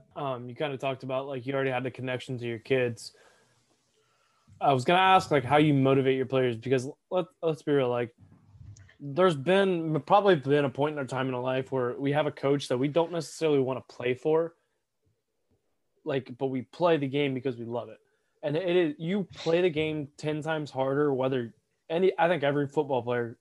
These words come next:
or any sports athlete can agree to this. You play the game way harder if you wanna play for that coach.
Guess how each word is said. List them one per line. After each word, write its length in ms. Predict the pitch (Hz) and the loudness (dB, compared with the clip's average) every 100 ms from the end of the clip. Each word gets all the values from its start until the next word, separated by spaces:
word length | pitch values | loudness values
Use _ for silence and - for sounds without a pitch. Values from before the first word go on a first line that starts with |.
| 143 | -10
or 60 | |
any 280 | 151 190 165 | -4 -2 -2
sports 460 | - - 156 160 135 | -4 -6 -2 0 -2
athlete 380 | 123 - 117 | -8 -8 -10
can 100 | - | -8
agree 240 | 117 120 131 | -6 -2 -2
to 60 | |
this. 200 | 117 110 - - - | -4 -10 -16 -20 -6
You 160 | 165 180 | -2 -2
play 220 | - 160 | 2 2
the 100 | 165 | 2
game 360 | 151 151 147 143 _ - | -2 -2 -4 -8 _ -10
way 240 | 123 156 | -2 0
harder 580 | 151 143 151 170 190 196 151 | 0 2 2 4 2 0 -8
if 180 | 127 | -10
you 240 | 131 143 165 | -6 -4 -2
wanna 220 | 156 147 | -2 -4
play 280 | - 147 135 | -4 -2 -2
for 140 | - | -2
that 240 | 131 104 - | -6 -6 -12
coach. 560 | - 123 _ - - | -10 -10 _ -20 -20